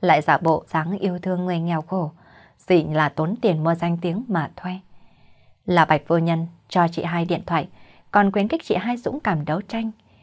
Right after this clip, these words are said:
Nhưng Phạm Liên Vũ không phải là người như vậy, luôn mềm lòng khi nghe mẹ khóc lóc kể lể. Mẹ không muốn mẹ con các cô bị người khác điều khiển.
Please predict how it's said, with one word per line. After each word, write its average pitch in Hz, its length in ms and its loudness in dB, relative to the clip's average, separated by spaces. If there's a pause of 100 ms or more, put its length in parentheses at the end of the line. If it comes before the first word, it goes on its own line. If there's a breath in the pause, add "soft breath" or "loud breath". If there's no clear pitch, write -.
(280 soft breath)
Nhưng 165 460 2
Phạm 160 200 0
Liên 165 200 0
Vũ - 240 -2
không 180 220 -2
phải 180 100 -2
là 165 140 0
người 151 240 -4
như 170 160 -6
vậy, 170 260 -2 (440 soft breath)
luôn 175 300 4
mềm 165 160 0
lòng 156 260 0
khi 175 100 -6
nghe 170 200 0
mẹ 170 200 0
khóc 285 180 -6
lóc 277 220 -2
kể 175 160 0
lể. 160 220 0 (520 soft breath)
Mẹ 175 180 2
không 170 240 2
muốn 165 200 0
mẹ 226 100 0
con 175 260 0
các 262 160 -4
cô 185 180 4
bị 185 160 0
người 165 220 0
khác 285 260 -10
điều 165 200 -2
khiển. 170 180 -2